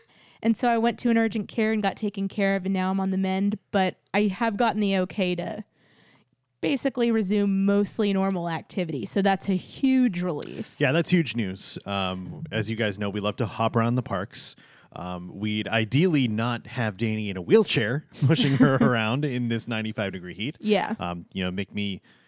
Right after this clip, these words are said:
Speaker 2: you know, sweat to death out there pushing her around. But, um, d-, she is on the mend. She is making progress right now with some physical therapy, so we're really excited about that.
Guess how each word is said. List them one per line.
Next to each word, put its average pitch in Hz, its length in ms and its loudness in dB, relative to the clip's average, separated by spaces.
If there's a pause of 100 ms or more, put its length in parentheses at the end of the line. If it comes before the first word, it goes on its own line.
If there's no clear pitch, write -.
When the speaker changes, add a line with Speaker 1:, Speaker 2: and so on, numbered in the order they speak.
(120)
Speaker 2:
you 85 100 -12
know, 82 180 -12 (120)
sweat - 280 -4
to - 80 -10
death 92 260 -6
out 87 160 -8
there 92 180 -4
pushing 104 320 -4
her 90 160 -6
around. 87 260 -10 (360)
But, 175 240 4 (260)
um, 127 300 0
d-, 120 240 -2
she 143 220 0
is 143 120 2
on 147 120 2
the 139 60 2
mend. 135 440 0
She 127 300 -4
is 117 640 -6 (100)
making 135 480 -2
progress 135 720 -2
right 131 160 -2
now 127 220 -2
with 131 100 -8
some 117 140 -4
physical 131 280 0
therapy, 139 380 -2
so 123 140 -2
we're 107 80 0
really 113 240 0
excited 104 340 -4
about 90 220 -8
that. 143 280 -2